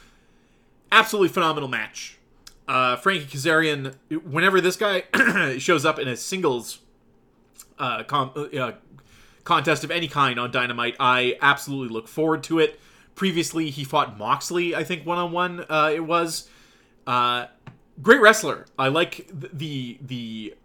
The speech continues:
pacing of the matches when he's in, in singles, and you know it's just gonna be a great, uh, pro wrestling time. I know it's weird to say, uh, to, to, and to really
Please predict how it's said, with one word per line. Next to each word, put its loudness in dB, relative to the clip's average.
pacing 0
of 0
the -4
matches -2
when -8
he's -10
in, -6
in -10
singles, -4
and -4
you -2
know 2
it's -4
just -12
gonna -4
be -6
a 0
great, -4
uh, -4
pro -8
wrestling -8
time. -10
I 0
know 6
it's 0
weird 2
to -6
say, 2
uh, -2
to, -6
to, -4
and -8
to -10
really 0